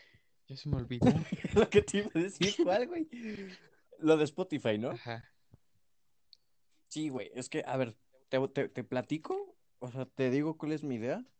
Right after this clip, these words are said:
Speaker 1: Sí,
Speaker 2: Mi
Speaker 1: que ya
Speaker 2: desvergue
Speaker 1: nos
Speaker 2: mental que traigo
Speaker 1: invitaron a
Speaker 2: ahorita.
Speaker 1: los Spotify Awards. Ah, no es cierto.
Speaker 2: Sí, güey. Iba a abrir con ella calladita, pero pues valió verga.
Speaker 1: <laughs>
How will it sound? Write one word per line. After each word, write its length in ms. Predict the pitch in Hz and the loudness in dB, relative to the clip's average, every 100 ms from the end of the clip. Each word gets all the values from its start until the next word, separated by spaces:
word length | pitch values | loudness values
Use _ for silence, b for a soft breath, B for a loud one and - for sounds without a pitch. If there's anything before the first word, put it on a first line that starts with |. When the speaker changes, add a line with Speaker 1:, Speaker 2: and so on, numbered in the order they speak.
| - | -20
Speaker 1:
Sí, 200 | - 135 | -12 -12
Speaker 2:
Mi 80 | - | -12
Speaker 1:
que 180 | - 123 | -6 -4
ya 40 | 117 | -4
Speaker 2:
desvergue 240 | 107 123 135 | -4 -2 0
Speaker 1:
nos 40 | 135 | 0
Speaker 2:
mental 300 | 123 117 113 | -2 -2 -4
que 80 | |
traigo 240 | - 113 127 | -2 0 0
Speaker 1:
invitaron 140 | 127 | 0
a 20 | |
Speaker 2:
ahorita. 140 | 113 110 | -2 -2
Speaker 1:
los 160 | 107 110 | -6 -8
Spotify 640 | - - 117 - 117 104 | -12 -10 -12 -8 -4 -4
Awards. 560 | 104 101 101 - - - | -4 -6 -8 -10 -16 -8
Ah, 140 | 95 113 | -6 -4
no 120 | 120 | -8
es 80 | - | -12
cierto. 300 | 123 - - _ _ _ - | -16 -16 -20 _ _ _ -18
Speaker 2:
Sí, 140 | - 135 | -8 -6
güey. 220 | 131 110 _ _ _ _ - - - | -4 -6 _ _ _ _ -20 -20 -8
Iba 160 | 131 143 | 0 2
a 40 | |
abrir 160 | 131 135 | 2 0
con 220 | 143 127 | -2 -4
ella 280 | - 120 123 | -8 -6 -6
calladita, 960 | 120 123 98 120 160 - 135 139 139 135 | -4 -6 -4 -4 -6 -10 -12 -10 -10 -12
pero 140 | 104 98 | -14 -14
pues 120 | 95 | -10
valió 220 | 95 101 | -8 -6
verga. 220 | 98 90 - | -8 -12 -14
Speaker 1:
<laughs> 440 | - - 269 - | -14 -6 -8 -8